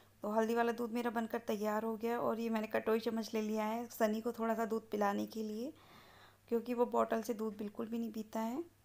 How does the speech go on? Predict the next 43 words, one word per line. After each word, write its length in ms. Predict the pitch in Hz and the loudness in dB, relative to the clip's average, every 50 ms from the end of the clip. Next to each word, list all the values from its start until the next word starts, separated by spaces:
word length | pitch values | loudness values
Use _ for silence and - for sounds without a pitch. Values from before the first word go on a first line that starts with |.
| _ _ - - - - - - _ _ - - | _ _ -20 -20 -20 -20 -20 -20 _ _ -2 0
और 360 | 226 220 220 214 214 220 214 | 2 2 4 4 2 2 2
यहाँ 280 | 226 254 247 247 254 254 | 0 4 4 4 6 6
पर 80 | 277 269 | 4 2
रखे 200 | 262 262 - 262 | 2 2 4 4
हुए 100 | 254 254 | 4 4
थे 100 | 254 254 | 4 2
मेरे 160 | 254 262 254 | 2 0 0
कुछ 240 | 254 - 262 220 - | 0 0 -2 0 0
डब्बे 280 | 233 214 214 - 254 254 | 0 -2 0 0 0 2
जो 120 | 254 240 | 2 0
कि 140 | 226 - 240 | -2 -2 -4
मैंने 180 | 233 233 226 226 | -4 -2 -2 -2
wash 340 | 202 202 214 214 220 220 | 0 2 2 2 2 0
किए 260 | - - - 226 226 220 220 233 | -4 -4 -2 -2 -2 0 -2 -4
थे। 140 | 262 285 285 - - - - - _ _ _ _ _ - _ - - - _ - _ - - - | -4 -4 -6 -10 -20 -20 -20 -20 _ _ _ _ _ -20 _ -20 -20 -20 _ -20 _ -20 -10 -4
मैंने 180 | 214 226 233 233 | -2 0 2 2
आपको 220 | 226 226 - 247 | 2 2 2 2
बताया 380 | 214 233 226 - 233 220 226 226 | 2 2 2 2 2 2 2 2
था 120 | 226 247 | 0 -2
ना 100 | 240 247 | -2 -2
कि 160 | 247 - 285 | -2 -4 -4
वो 120 | 247 240 240 | 0 0 4
डब्बे 280 | 202 226 214 202 233 | 4 4 2 2 0
मैंने 200 | 233 233 233 233 | 0 0 0 0
वहाँ 200 | 240 233 226 220 | 0 0 -2 -2
से 140 | 214 - 240 | -2 -2 -2
हटा 340 | 226 226 214 - 214 208 214 | -2 -2 -2 0 0 0 0
दिए, 160 | 208 226 226 | 0 -2 -4
तो 140 | 220 247 233 | 0 0 0
अभी 180 | 220 208 226 | 2 0 -2
मैंने 200 | 226 233 226 226 | -2 -2 -2 -2
ये 60 | 226 220 | -4 -4
डब्बे 280 | 208 220 208 208 226 | -4 -6 -4 -4 -6
खाली 400 | 220 - - - 220 214 208 226 | -8 -2 2 2 4 4 4 2
कर 180 | - 233 226 220 | 2 2 0 2
लिए 200 | 214 214 220 214 | 0 0 -2 -2
थे 140 | 214 240 262 | -2 -6 -4
और 200 | - - 226 214 | -2 0 0 4
wash 320 | 208 202 202 208 202 - | 4 4 4 2 0 -4
भी 60 | 240 240 | -8 -4
कर 160 | - 233 214 | -2 -2 -2
लिए 180 | 208 208 214 | -2 -4 -4
थे। 180 | 208 - 254 | -6 -6 -10